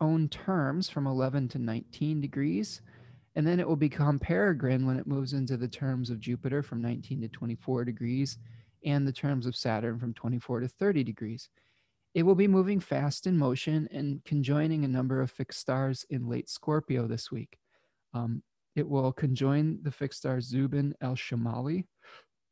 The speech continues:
at nineteen degrees of Scorpio. On Thanksgiving, it will conjoin the, the heart of the serpent in the hands of Ophiuchus at twenty-two Scorpio. That fixed star is called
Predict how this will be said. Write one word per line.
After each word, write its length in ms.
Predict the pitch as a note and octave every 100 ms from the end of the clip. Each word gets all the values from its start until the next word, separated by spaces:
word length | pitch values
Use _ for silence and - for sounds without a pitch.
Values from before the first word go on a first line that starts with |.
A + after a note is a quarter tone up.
| _ _ - - - -
at 160 | C#3 C#3
nineteen 520 | C3 C#3+ - E3 D3+
degrees 380 | C#3+ C#3 D3 D3+
of 100 | C3+
Scorpio. 600 | - C#3+ D3 E3 F#3+ G#3 _ _ _ _ _ _ _
On 200 | C#3+ D3
Thanksgiving, 880 | C#3 C#3+ C3+ - - F3 A3 F#3+ F#3+ -
it 140 | - D3
will 300 | D#3 C#3+ C#3+ -
conjoin 640 | D#3 C#3 C3 C3 C3+ C3 - _ _ _ _ C3
the, 480 | C3 B2+ B2 B2 -
the 140 | B2 C3
heart 480 | - - F3 G3 - -
of 180 | C#3 B2
the 80 |
serpent 580 | B2 - D#3 - A3+ A#3+ -
in 140 | D3
the 60 | C3+
hands 420 | B2+ D3 D#3 D3+
of 160 | C3+ -
Ophiuchus 840 | C#3+ - B2+ C#3 - G3+ - - - _ C#3+
at 140 | -
twenty-two 680 | - C3+ C3+ B2+ - E3+ F#3
Scorpio. 640 | - - F#3+ - G3+ A3+ A#3+ - _ _ -
That 180 | C3+
fixed 240 | - D3+ -
star 240 | D3 D3+
is 140 | C#3 -
called 380 | - C3 B2